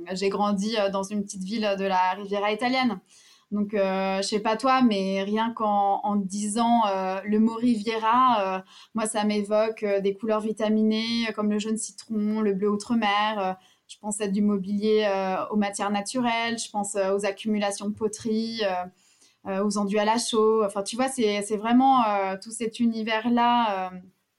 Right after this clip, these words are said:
disons que cette tendance, euh, c'est, c'est un véritable concentré de soleil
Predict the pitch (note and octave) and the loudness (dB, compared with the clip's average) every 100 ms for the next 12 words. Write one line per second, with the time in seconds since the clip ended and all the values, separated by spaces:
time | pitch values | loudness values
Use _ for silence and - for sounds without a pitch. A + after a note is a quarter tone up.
0 | - - A#3 A#3 C4 C#4+ A#3 A3+ B3 C4 | -10 -2 2 4 2 2 0 0 2 4
1 | D4+ A#3 F#3+ F#3+ F3+ F#3+ G3 F3+ G3 G3 | 2 0 0 0 -4 -8 -12 -10 -6 -4
2 | G3 A#3 C4+ D4 - B3 A#3+ A#3 G#3 - | -2 -2 -2 -4 -2 0 0 -2 -6 -4
3 | F#3+ G3+ C#4+ | -4 0 -2